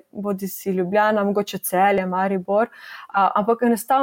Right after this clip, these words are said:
še nismo dobili prostora v Sloveniji, nismo pa želeli čakati, čisto iskreno. Tako da zelo velika želja je, da bi še letos odprli tudi v Sloveniji, ampak držite pesti, da čim prej najdemo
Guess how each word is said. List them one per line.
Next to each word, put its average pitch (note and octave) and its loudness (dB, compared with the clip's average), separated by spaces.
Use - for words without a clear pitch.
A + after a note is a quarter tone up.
še A#3+ -2
nismo B3+ 0
dobili B3 2
prostora A3+ 0
v G3+ -2
Sloveniji, A3 0
nismo A3+ -2
pa G#3 -2
želeli G3+ 0
čakati, - -6
čisto - -12
iskreno. E3 -4
Tako A3 0
da F#3+ 4
zelo B3+ 2
velika D#4 2
želja B3 4
je, A3 6
da G3 -4
bi F3+ -6
še - -6
letos A#3+ -2
odprli B3 0
tudi A3+ -6
v - -12
Sloveniji, A3 0
ampak G3 -2
držite G3 -6
pesti, F#3 -6
da E3+ 0
čim F3+ -6
prej E3 -4
najdemo D#3+ -4